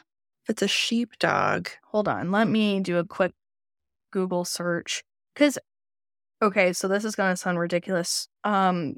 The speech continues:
Speaker 2: I am on the Travis Kelce and Taylor Swift bandwagon, and I've been watching a lot of, like,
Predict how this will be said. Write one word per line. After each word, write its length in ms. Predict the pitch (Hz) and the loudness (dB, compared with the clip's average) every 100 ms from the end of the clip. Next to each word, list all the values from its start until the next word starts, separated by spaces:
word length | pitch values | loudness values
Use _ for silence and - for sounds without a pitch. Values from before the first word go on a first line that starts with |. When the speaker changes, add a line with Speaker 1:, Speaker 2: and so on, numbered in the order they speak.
| - | -4
Speaker 2:
I 220 | 180 185 196 | 2 4 4
am 260 | 202 202 | 4 2
on 420 | 196 196 180 180 175 | 2 2 2 2 0
the 100 | 175 | 0
Travis 440 | - 160 170 185 | 0 0 0 -2
Kelce 460 | - 160 - 170 165 | -2 -2 -2 -4 -4
and 100 | 156 | 0
Taylor 280 | 170 147 160 | 0 0 0
Swift 440 | - 139 151 - - - | 0 2 0 -6 -10 -2
bandwagon, 800 | 139 143 175 175 185 202 214 226 - | 0 0 2 2 4 4 4 4 4
and 500 | 175 170 175 170 - | 4 2 0 -2 -2
I've 260 | 160 170 170 | -2 0 -2
been 180 | 175 165 | -4 -2
watching 340 | 175 175 202 | -2 0 0
a 100 | 185 | 2
lot 500 | 196 185 170 175 180 - | 2 2 4 4 2 2
of, 240 | 180 175 | 0 2
like, 480 | 175 170 170 175 | 2 2 0 -6